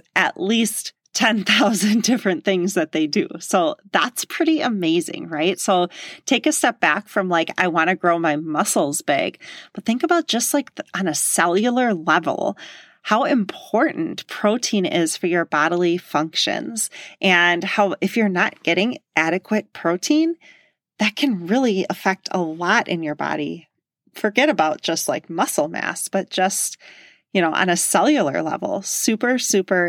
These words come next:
important. Okay, so let's talk about why protein intake is important, especially when you're in a calorie deficit or trying to lose weight. So if you are trying to lose weight, you should be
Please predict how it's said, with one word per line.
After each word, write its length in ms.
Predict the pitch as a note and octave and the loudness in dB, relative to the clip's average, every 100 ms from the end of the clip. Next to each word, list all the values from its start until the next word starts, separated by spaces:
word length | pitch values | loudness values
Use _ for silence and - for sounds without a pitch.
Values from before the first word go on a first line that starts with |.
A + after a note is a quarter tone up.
| - | 0
important. 640 | F3 - D#3+ - - - - _ _ _ | -4 -2 -4 -4 -12 -16 -20 _ _ _
Okay, 340 | - - - G3 | -2 0 -4 -6
so 200 | - G#3+ | -2 2
let's 320 | A#3+ - - | 2 0 -2
talk 300 | - G#3 G3 | -4 -2 -2
about 360 | E3+ E3+ D#3 - | 0 0 -2 -8
why 680 | F3+ F#3+ F3 D#3+ E3+ G3 C4 - | -4 0 2 2 2 0 -2 -6
protein 580 | - F#3+ - G3+ F#3 F#3 - | -2 -2 0 -2 -2 -2 0
intake 760 | G#3 A#3+ A#3+ - E3 - - - | 0 0 -4 -4 -2 -4 -4 -2
is 200 | E3+ - | -2 -2
important, 800 | F3+ E3+ - D#3+ - D#3+ D#3+ - | -6 -6 -6 -8 -6 -6 -6 -6
especially 680 | - F#3+ - F#3+ F#3 B3 B3+ | -4 -6 -2 -2 -2 0 0
when 240 | A#3 G3 | 2 2
you're 140 | F#3 F3+ | 2 0
in 100 | E3+ | -2
a 80 | F3 | -4
calorie 480 | - E3+ E3+ F#3+ | -2 0 2 2
deficit 640 | G3+ D3 - F3 - D#3 - | 0 -2 -2 -6 -2 -2 -2
or 160 | E3 D#3+ | -4 -2
trying 360 | - C#3+ - | -2 -4 -6
to 160 | E3+ D#3+ | -8 -6
lose 240 | D3 D3+ | -4 -2
weight. 240 | D#3 C3 - - - - - - | -2 -2 -4 -20 -20 -20 -20 -12
So 340 | - G#3+ F3+ - - - - - - | 0 2 2 -2 -20 -20 -20 -8 0
if 240 | C4+ - | 0 2
you 100 | E4 | 2
are 120 | E4+ | 2
trying 560 | D#4 - F#3+ G3 A3 A#3+ | 0 -2 0 0 -2 -4
to 160 | - | -4
lose 380 | A3 F#3 F#3+ C#4+ | 0 0 0 -2
weight, 500 | F#3 A2+ - - - - - - - _ _ - | 0 0 -2 -4 -8 -12 -20 -20 -20 _ _ 0
you 180 | A3 | 0
should 460 | A3 - D4+ D#4 - | 0 0 0 0 -2
be 360 | A#3 G3 F#3+ | -2 0 0